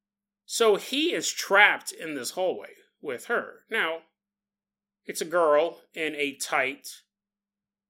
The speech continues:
tracksuit. She's standing there and he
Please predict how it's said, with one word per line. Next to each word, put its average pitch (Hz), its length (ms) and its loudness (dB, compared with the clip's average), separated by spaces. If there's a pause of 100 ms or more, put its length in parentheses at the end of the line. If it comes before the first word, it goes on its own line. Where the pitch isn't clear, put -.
tracksuit. 143 540 -4 (1160)
She's - 240 -6
standing 208 420 2
there 170 240 4
and 165 100 2
he 175 360 -4